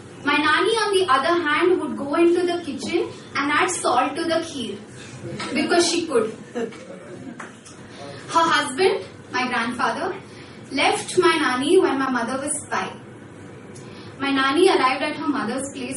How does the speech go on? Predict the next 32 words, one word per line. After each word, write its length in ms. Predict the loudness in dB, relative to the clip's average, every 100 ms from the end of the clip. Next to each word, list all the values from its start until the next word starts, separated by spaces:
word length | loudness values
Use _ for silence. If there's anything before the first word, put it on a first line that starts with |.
| -8
with 200 | -8 0
two 200 | 2 4
daughters 540 | 2 0 -2 -4 -6 -6
and 160 | -6 -6
started 520 | -2 0 0 -2 -4
her 220 | -2 -2 0
own 260 | 0 0 0
pathology 600 | -2 0 2 2 0 -2
lab. 240 | -4 -6 -12 -14 -16 -16 -10
Fiercely 500 | -4 -2 -2 -2 -2
independent. 640 | -2 -2 -4 -8 -10 -12 -14 -18 -18 -18 -18 -18 -14 -14 -14 -16 -4 -4 2
You'd 260 | 2 2
think 200 | 0 -4
she'd 220 | -2 0 0
be 160 | 0 -2
bitter 280 | -4 0 4
about 540 | 6 4 0 -2 -2
marriage 360 | -2 0 0 -2
and 220 | -2 0
men, 340 | 0 0 -2 -2
right? 380 | -4 -4 -6 -8 -14 -18 -18 -18 -18 -18 -10
Think 240 | 0 4 4
again. 500 | 2 0 -2 -8 -12 -14 -18 -18 -16 -16 -10
I 180 | -2 4
once 280 | 6 4 2
happened 360 | 0 0 2 2
to 160 | 2 2
ask 300 | 0 0 -6
her 240 | -6 -6
if 120 | -6 -6
she 320 | -6 -6 -6 -4
ever 320 | -2 0